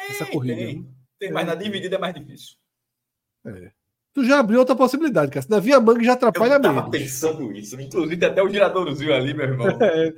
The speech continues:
Speaker 1: na Via Mangue já atrapalha
Speaker 2: <laughs>
Speaker 1: menos, viu?
Speaker 2: Na Via Mangue é um oval achatado, né? O cara vai aqui, vai indo e
Speaker 1: <laughs>
Speaker 2: voltando, dá a volta
Speaker 1: Já
Speaker 2: lá no final e
Speaker 1: atrapalha
Speaker 2: faz a
Speaker 1: menos, viu?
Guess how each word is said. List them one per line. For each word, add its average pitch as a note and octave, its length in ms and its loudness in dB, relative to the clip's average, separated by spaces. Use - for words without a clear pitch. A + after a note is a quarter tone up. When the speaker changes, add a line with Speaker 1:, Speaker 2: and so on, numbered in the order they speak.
Speaker 1:
na C4 200 6
Via C4 320 4
Mangue A#3+ 260 4
já B3+ 120 4
atrapalha C4 460 4
Speaker 2:
<laughs> D4+ 40 -2
Speaker 1:
menos, D#3 380 0
viu? G3+ 100 -16
Speaker 2:
Na F#3+ 220 0
Via G#3 340 2
Mangue G#3 280 -2
é G#3+ 80 0
um A#3+ 80 0
oval G3+ 420 4
achatado, A3 880 0
né? E3+ 60 -6
O G3+ 60 -6
cara F#3+ 180 2
vai G3+ 160 4
aqui, - 180 -6
vai G3+ 180 4
indo G3+ 140 0
e - 40 0
Speaker 1:
<laughs> - 20 -10
Speaker 2:
voltando, F#3 520 0
dá G3+ 220 2
a E3+ 60 0
volta D#3+ 300 -2
Speaker 1:
Já A#3+ 60 2
Speaker 2:
lá C#4+ 120 2
no C#4+ 40 -14
final D4 160 0
e - 60 -2
Speaker 1:
atrapalha C4+ 260 0
Speaker 2:
faz F4+ 140 0
a F#3 140 2
Speaker 1:
menos, C#3+ 260 -4
viu? C#3+ 120 -14